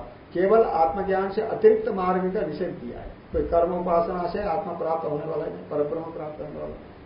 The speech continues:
केवल आत्मविज्ञान से अतिरिक्त जितने भी मार्ग हैं, केवल एक आत्मविज्ञान ही वो आत्म प्राप्ति का मार्ग है।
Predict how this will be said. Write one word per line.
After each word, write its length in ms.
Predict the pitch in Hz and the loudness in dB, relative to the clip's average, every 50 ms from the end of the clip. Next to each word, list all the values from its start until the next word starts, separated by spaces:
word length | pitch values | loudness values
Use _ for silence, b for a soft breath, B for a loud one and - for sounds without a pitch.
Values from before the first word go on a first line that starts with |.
| - - - - - - - - - - - - - - - - - - - - - - - - - - - - - | -20 -20 -20 -20 -20 -20 -20 -20 -20 -20 -20 -18 -16 -16 -16 -16 -18 -18 -18 -20 -20 -18 -20 -18 -18 -20 -20 -10 -2
केवल 320 | 151 156 165 170 170 170 170 | 2 4 6 8 8 8 6
आत्मविज्ञान 800 | - - 156 156 151 - 160 147 151 147 - 160 151 151 151 - | 6 4 4 2 2 2 0 -2 -2 -2 -2 0 0 0 0 0
से 100 | - 170 | -2 -2
अतिरिक्त 500 | - 156 - - 196 220 - - - - | -2 -2 0 2 4 4 4 4 2 2
जितने 360 | - - 170 170 - 175 160 | 2 0 0 -4 -4 -4 -4
भी 140 | 151 156 151 | -2 -2 -2
मार्ग 320 | 139 139 135 135 147 139 | 0 2 2 2 2 0
हैं, 220 | 131 120 156 147 - - - - - - - - - - - | 0 -2 -2 -2 -4 -6 -8 -10 -14 -14 -14 -16 -18 -4 0
केवल 340 | 185 190 196 202 220 214 214 | 2 2 4 4 4 4 4
एक 160 | 196 190 - - | 2 0 0 2
आत्मविज्ञान 680 | 165 170 170 170 208 185 175 185 180 180 180 180 180 190 | 2 2 2 2 0 0 2 2 2 2 0 2 2 2
ही 100 | 226 - | 0 0
वो 160 | - 214 190 185 185 - - - | 0 -2 -2 -2 -4 -4 -2 0
आत्म 300 | 156 156 151 - 165 - | 2 2 2 0 -2 -2
प्राप्ति 360 | 170 160 151 151 - 175 170 | 0 2 2 2 2 0 -2
का 100 | 220 220 | -2 -2
मार्ग 320 | 190 147 135 135 135 135 | 0 0 0 0 0 -2
है। 160 | 139 - - | -4 -8 -10